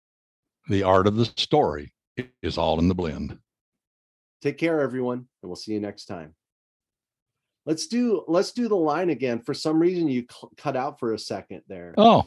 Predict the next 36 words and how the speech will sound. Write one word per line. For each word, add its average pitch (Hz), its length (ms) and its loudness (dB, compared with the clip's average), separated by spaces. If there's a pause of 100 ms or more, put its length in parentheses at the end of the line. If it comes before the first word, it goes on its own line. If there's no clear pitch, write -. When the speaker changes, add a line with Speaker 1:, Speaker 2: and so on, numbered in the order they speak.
(320)
Speaker 1:
okay. 135 300 2
Speaker 2:
I 135 120 -2
don't 190 100 -8
know. 123 260 2
It 147 60 2
was 139 160 -4
weird. 139 320 -2
So 135 160 -4
let's 139 200 0
just 143 160 -10
do 156 80 4
that 147 160 2
again. 127 260 -2
Then 123 220 -2
I'll 143 180 6
Speaker 1:
Okay. 135 140 6
Speaker 2:
probably, 147 420 -2
when 131 160 0
we're 123 120 -2
done, 123 260 -2
I'll 117 80 -2
probably 127 320 -2
re-record 120 560 -2
the 202 100 6
very 160 380 6
<laughs> 160 140 0
beginning 185 580 -6
'cause - 220 -14
I 156 100 -2
didn't 175 200 -4
love 143 320 8
it. 170 100 4
Speaker 1:
Okay, 151 380 8
that's 160 380 0
all 127 120 6
right. 127 180 -6